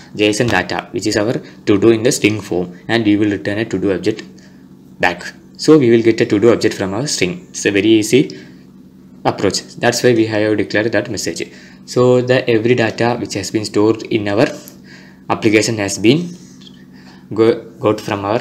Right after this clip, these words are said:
local storage. Now we need to store data also, because when we add new to do, or when we update our to do, or when we delete our to do, the to do list will change.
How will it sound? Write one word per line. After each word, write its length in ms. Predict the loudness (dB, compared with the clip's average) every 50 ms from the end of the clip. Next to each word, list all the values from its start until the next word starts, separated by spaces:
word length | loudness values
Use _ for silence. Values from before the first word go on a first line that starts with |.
| -2 -4 -6 -4
local 240 | -4 -4 -4 -4 -6
storage. 440 | -6 -4 -4 -4 -4 -4 -4 -6 -8 -8 -14 -20 -20 -20 -20 -20 -20 -12 -2
Now 180 | 0 2 4 4
we 200 | 4 4 4 4
need 220 | 2 0 -2 -2
to 100 | -2 -2 -2 -2 -8 -16 -20 -20 -20 -14 -12
store 320 | -10 0 4 6 6 6
data 340 | 6 4 0 -4 -4 -6 -6
also, 360 | -4 -4 -4 -4 -6 -8 -10 -12 -12 -10
because 320 | -8 -2 0 0 0 0 -4 -10 -12
when 200 | -6 -4 -4 2
we 140 | 4 4 6
add 200 | 6 4 4 2 -2
new 160 | -6 -6 -4
to 120 | -4 -2
do, 160 | 0 0 0 0
or 60 | 0
when 160 | -2 -4 -4 -2
we 100 | -2 -2
update 340 | -2 -4 -4 -4 -2 0
our 80 | 0 -2
to 140 | -2 -4 -6
do, 140 | -4 -4 -4
or 40 | -4 -4
when 160 | -4 -2 0
we 100 | 2 2
delete 280 | 2 2 2 2 2 2
our 100 | -2 -2
to 120 | -2 -2
do, 140 | -2 -2 0
the 120 | 0 -2
to 160 | -2 0 2 2
do 80 | 2
list 240 | 2 2 0 0 0
will 140 | 0 0 0
change. 420 | 0 0 0 0 0 -2 -6 -6